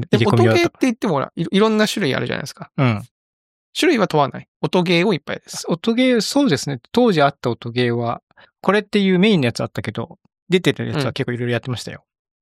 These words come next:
Speaker 2: うん。うーん。
Speaker 1: うん。
Speaker 2: あ、そうか。これ、具体的な名前出すとなんかいろんなことが。
Speaker 1: あ、そうそう。僕は今ぼかして言ってますけども。<laughs> うん。
Speaker 2: いろんなことが分かっちゃうから良くないのか。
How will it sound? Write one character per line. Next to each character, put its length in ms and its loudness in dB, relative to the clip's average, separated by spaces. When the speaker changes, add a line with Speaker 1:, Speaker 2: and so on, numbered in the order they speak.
Speaker 2:
う 60 0
ん。 40 2
う 40 2
ー 20 2
ん。 220 0
Speaker 1:
う 20 2
ん。 140 -10
Speaker 2:
あ、 80 0
そ 140 -2
う 20 -20
か。 160 -10
こ 80 -2
れ、 160 2
具 80 2
体 160 2
的 180 2
な 80 2
名 120 2
前 120 2
出 120 2
す 40 -8
と 60 -2
な 60 -4
ん 40 -4
か 60 -6
い 80 -2
ろ 100 2
ん 60 0
な 80 0
こ 80 0
と 80 -2
が。 160 2
Speaker 1:
あ、 60 2
そ 100 0
う 20 0
そ 80 0
う。 40 -4
僕 160 -4
は 100 4
今 160 2
ぼ 160 0
か 100 2
し 80 -4
て 60 0
言 40 0
っ 20 -8
て 100 -2
ま 60 2
す 60 -2
け 60 -2
ど 80 -4
も。 240 -2
<laughs> 60 -20
う 60 4
ん。 180 0
Speaker 2:
い 120 2
ろ 120 4
ん 20 0
な 80 0
こ 100 -2
と 120 -2
が 80 2
分 80 -2
か 80 2
っ 80 -2
ち 100 -2
ゃ 40 0
う 40 -2
か 80 -4
ら 140 -4
良 80 0
く 100 -4
な 100 -2
い 60 -4
の 80 -10
か。 220 -14